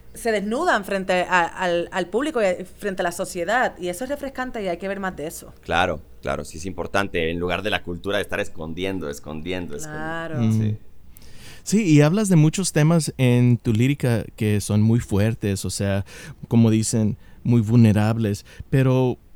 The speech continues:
Speaker 3: siento que mucho de, de tu palabra viene de lo que miras, o sea, en la sociedad, lo que es el D F, caminando en diferentes cafés o en diferentes áreas, pero se nota que tu letra viene de muchas de tus experiencias, de,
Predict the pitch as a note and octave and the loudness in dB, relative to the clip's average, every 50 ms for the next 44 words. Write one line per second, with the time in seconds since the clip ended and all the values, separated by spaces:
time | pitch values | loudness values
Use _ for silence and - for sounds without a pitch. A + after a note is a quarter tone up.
0 | - - - - - - - - E3+ D#3+ F3 - G#3 - - C#3+ B2+ A#2+ A#2+ B2 | -20 -20 -20 -20 -12 -8 -2 2 2 2 2 2 -2 -2 0 0 2 2 2 2
1 | C3 C#3 C#3 - - F3 D#3 D3 C3 A#2+ A2+ G#2 A#2+ A#2+ A2+ - - B2 - - | 2 0 0 -2 -4 -2 0 2 2 2 2 2 2 0 2 2 -2 -2 -2 0
2 | G#2 G2+ G#2 A2+ B2+ C3 D3+ C#3 A#2 A#2+ A#2+ B2 C3+ C#3 B2+ A#2+ G#2+ G#2+ G2 - | 0 0 0 0 0 0 0 0 2 2 2 2 2 2 2 2 2 0 0 0
3 | - A2 G2+ F#2+ F#2 G2+ A2 A#2+ B2 B2+ B2+ B2 A2+ A2 - G2+ F#2+ - - A#2+ | 0 0 2 4 4 4 4 4 4 4 2 2 2 0 0 -2 -2 -2 0 0
4 | A2+ A2+ A2 G#2 - - A2 G#2 G#2 G#2 G2+ G2+ G2+ G2+ G2+ G2+ G2 F2+ - G#2+ | 0 2 0 0 -2 -2 0 0 2 2 2 2 2 0 0 0 -2 -4 -4 -6
5 | G2 - G2+ F#2 F#2+ G#2 G#2+ A2+ A#2 A2+ A2 G#2+ G2 F#2 - - G#2+ G#2 G#2 A#2 | -6 -4 -4 -2 -2 0 0 0 0 0 0 -2 -4 -4 -2 -2 -2 -2 -2 -2
6 | A2 G2 G2+ G#2 G#2 A2 A2+ A2+ - - A#2 A2 G#2 G2 - G#2 F#2+ G2 G2 G2 | -4 -2 -2 -2 0 0 0 0 -2 0 -2 -2 -2 -2 -2 -2 0 0 0 0
7 | G#2 G#2+ A2 A#2 A#2 A2+ G#2+ G2+ G2 - G2+ G2+ G2+ - A2+ - - A#2 G2+ - | 0 2 2 2 4 4 2 2 2 2 0 0 0 0 -4 -4 -4 -4 -6 -4
8 | - A#2 A2+ A2 A2+ A2 A2 A2+ A2+ G#2+ - - - - - - - - B2+ B2 | -4 -4 -2 -2 0 0 0 -2 -2 -4 -6 -12 -18 -18 -18 -16 -8 -4 0 2
9 | A#2 A#2 A#2+ A#2 A#2 A#2+ A#2 A2+ - B2 A#2+ B2+ A#2+ - B2+ A#2 C#3 D3 E3+ D#3 | 2 2 2 2 2 2 0 0 0 0 0 0 0 0 0 2 2 2 2 2
10 | C3 A#2+ - - - - - - - - C#3+ C3+ C#3 C3+ C3+ C3+ C3+ B2+ - - | 0 0 -2 -8 -16 -18 -18 -14 0 2 4 6 6 6 6 4 4 2 0 -6
11 | - - - C3+ B2+ C3 D#3 - - F3+ - - - A2+ A2 G#2+ G#2+ G#2 - - | -6 0 2 4 4 4 4 2 -2 -4 -4 -4 -4 -2 0 0 -2 -4 -4 -4
12 | A2+ A2 G2+ A2+ C#3+ D#3+ - - C3+ A#2+ A#2+ - - - - - C3 A#2+ B2+ C3+ | -2 0 0 0 0 -2 -2 -2 -2 -2 -2 -4 -8 -16 -10 -2 0 2 4 4
13 | D3 D3+ C3 - - A#2+ A#2+ A2+ A#2+ B2 - E3+ D#3+ C#3+ C#3 - B2 A#2+ - B2+ | 2 2 0 -2 2 4 4 4 4 4 2 0 -2 -2 -4 -4 -6 -4 -4 -4
14 | A#2 A2 A2+ - - - A#2 B2 C3+ - D3+ C3 C3 A2 | -4 -4 -4 -6 -4 -2 -2 -2 -2 -2 -4 -4 -4 -6